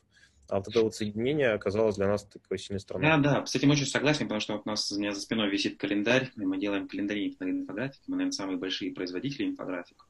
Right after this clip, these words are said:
Speaker 2: И я это очень хорошо понимаю, что если ты дашь дизайнеру, даже самому гениальному дизайнеру, скажешь: «Вот тебе книга, сделай инфографику по ней», он не сделает. То есть надо сначала прочитать, выделить смыслы, как-то их соединить.
Speaker 1: У вас очень классный кейс по календарям с инфографикой.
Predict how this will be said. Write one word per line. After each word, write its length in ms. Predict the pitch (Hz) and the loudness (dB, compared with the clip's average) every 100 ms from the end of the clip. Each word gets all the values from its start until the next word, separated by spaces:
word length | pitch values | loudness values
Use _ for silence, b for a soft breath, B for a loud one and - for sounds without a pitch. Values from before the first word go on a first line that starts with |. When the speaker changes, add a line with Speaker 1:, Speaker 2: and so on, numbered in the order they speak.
| _ | _
Speaker 2:
И 100 | 98 | -10
я 300 | 98 95 107 | -8 -4 -4
это 140 | 113 107 | -4 -6
очень 100 | - | -6
хорошо 240 | 107 104 | -4 -2
понимаю, 380 | 101 107 117 87 | -4 -4 -4 -4
что 140 | - | -6
если 160 | 92 92 | -10 -8
ты 120 | 104 | -6
дашь 300 | 101 101 - _ | -6 -6 -10 _
дизайнеру, 540 | - 104 120 120 104 90 | -6 -2 2 2 0 0
даже 200 | 101 98 | 0 0
самому 360 | 120 117 98 | -2 0 0
гениальному 440 | 92 95 101 92 90 | -2 0 0 -2 -2
дизайнеру, 320 | 92 90 87 | -4 -6 -6
скажешь: 160 | - 90 | -8 -6
«Вот 140 | 107 | -6
тебе 160 | 104 98 | -8 -4
книга, 300 | 113 131 95 | 0 2 0
сделай 240 | 95 110 | -2 -2
инфографику 480 | 92 95 135 143 - | -2 -2 -2 -4 -8
по 100 | - | -6
ней», 240 | 90 85 _ b b b b - | -6 -8 _ b b b b -10
он 140 | - | -6
не 80 | 92 | -4
сделает. 340 | 104 95 82 - - b b _ _ - | -4 -6 -6 -12 -20 b b _ _ -6
То 60 | |
есть 80 | 92 | -2
надо 140 | 92 | -2
сначала 320 | 92 90 95 92 | -2 -2 -2 0
прочитать, 540 | 101 101 - 113 - | 0 2 4 4 4
выделить 440 | 98 98 98 92 - | 0 0 0 0 -2
смыслы, 580 | 101 117 - 95 87 - b b b | 0 0 2 0 -2 -8 b b b
как-то 280 | - 92 - | -10 -6 -2
их 100 | 90 | -4
соединить. 720 | - 95 92 92 98 107 - - _ _ _ - | 0 2 4 4 2 0 -2 -16 _ _ _ -6
Speaker 1:
У 60 | 113 | 2
вас 200 | 131 160 | 2 2
очень 160 | 156 | 2
классный 260 | 139 127 110 | 2 2 0
кейс 240 | 143 170 | -2 -2
по 400 | - 135 117 107 101 | 2 4 6 4 2
календарям 540 | 104 101 104 101 92 | -2 4 4 4 -2
с 120 | - | -8
инфографикой. 680 | 95 - 98 101 101 - - | -14 -6 -2 0 -2 -12 -16